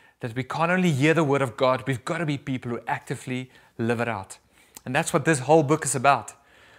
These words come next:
We'll read then at first verse how James introduced himself.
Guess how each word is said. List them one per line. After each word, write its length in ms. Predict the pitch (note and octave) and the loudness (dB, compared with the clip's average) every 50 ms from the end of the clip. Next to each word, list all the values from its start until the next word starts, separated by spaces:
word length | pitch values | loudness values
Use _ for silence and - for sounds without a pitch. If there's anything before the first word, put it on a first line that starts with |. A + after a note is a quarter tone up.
| - _ - | -16 _ 4
We'll 140 | D3+ D3 | 4 6
read 240 | C3 D#3+ G3+ G#3+ - | 8 8 8 8 8
then 160 | G#3 G3 F3+ | 6 4 6
at 180 | D3+ C#3+ C#3+ - | 6 4 4 2
first 380 | - - F3 F#3+ F#3 C3 C3 B2+ | 0 2 2 4 4 2 2 2
verse 200 | D#3 D#3+ D3 - | 2 2 2 2
how 200 | - D3+ D#3+ D3+ | 4 4 4 4
James 440 | A#2 G#2+ C#3+ D#3 F3 F3+ F3 D#3 | 4 0 0 0 2 2 0 -2
introduced 460 | D#3+ D#3+ C3+ D3+ C#3 C#3+ F3+ F3 F3 - | -2 -4 -2 -2 -2 0 0 -2 0 -2
himself. 540 | D#3+ C3+ - - A#2+ - - - - - | -4 -4 -4 -6 -6 -8 -8 -14 -18 -20